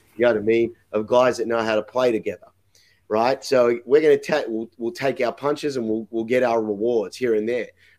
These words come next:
But, man, it's gonna, like, with those guys right now, how lucky am I is I get a thing. I'm not coming in fresh. I know who Tyler is. I know who Sam is. I know what they like to do. And then we put some pieces around them that suits right now.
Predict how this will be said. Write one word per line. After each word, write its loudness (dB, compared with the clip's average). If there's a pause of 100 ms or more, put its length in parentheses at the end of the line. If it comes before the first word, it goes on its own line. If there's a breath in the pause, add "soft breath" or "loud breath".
But, -2
man, 0
it's -6
gonna, 0 (100)
like, -4
with -2
those 2
guys -2
right -4
now, -4
how 0
lucky -2
am -2
I -2
is -8
I -4
get -2
a -6
thing. -10 (280)
I'm -4
not -2
coming -6
in -6
fresh. -6
I 0
know 0
who -8
Tyler -4
is. -8 (300 soft breath)
I 0
know 2
who -8
Sam -4
is. -2
I -4
know 0
what -2
they -4
like -6
to -18
do. -4 (300 soft breath)
And -2
then -2
we -6
put -4
some -8
pieces -8
around -4
them -6 (320)
that -4
suits -4
right 2
now. -2